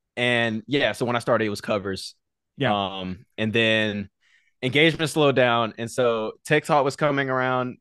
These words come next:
Speaker 1: and I was one of those people that was like, "Yeah, TikTok, man, get whatever." Um,
Speaker 2: <laughs>
Speaker 1: but, you know, I started making TikToks, and then I don't know where the idea
Speaker 2: And then
Speaker 1: came
Speaker 2: TikTok
Speaker 1: from.
Speaker 2: happened.
Speaker 1: I don't know where, yeah, it happened. Um, I guess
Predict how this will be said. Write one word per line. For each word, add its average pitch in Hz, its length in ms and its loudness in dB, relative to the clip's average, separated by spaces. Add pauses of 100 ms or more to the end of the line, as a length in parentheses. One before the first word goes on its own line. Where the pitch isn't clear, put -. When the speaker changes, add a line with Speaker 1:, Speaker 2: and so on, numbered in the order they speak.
Speaker 1:
and 113 120 -2
I 120 80 2
was 135 200 2
one 139 140 2
of 131 60 2
those 127 120 0
people 120 200 -4
that 113 160 -2
was 107 120 -10
like, 107 160 -2
"Yeah, 98 200 -2
TikTok, 90 520 -8
man, 98 300 -8
get 92 160 -12 (140)
whatever." 92 320 -4 (440)
Um, 113 280 2
Speaker 2:
<laughs> - 40 -8
Speaker 1:
but, 165 320 6
you 160 140 6
know, 147 320 2
I 123 120 4
started 113 240 -2
making 110 240 -6
TikToks, 107 640 0 (540)
and 101 220 -2
then 98 400 0 (920)
I 151 120 4
don't 180 200 0
know 143 220 4
where 123 380 0
the 117 140 -2
idea 113 300 0
Speaker 2:
And 131 80 -2
then 120 80 -2
Speaker 1:
came 101 160 0
Speaker 2:
TikTok 131 300 0
Speaker 1:
from. 113 80 -2
Speaker 2:
happened. 107 420 -8 (800)
Speaker 1:
I 127 100 4
don't 139 120 0
know 135 100 4
where, 131 180 4
yeah, 147 340 4 (120)
it 120 120 2
happened. 110 480 -2 (120)
Um, 104 440 0
I 127 100 2
guess 139 340 2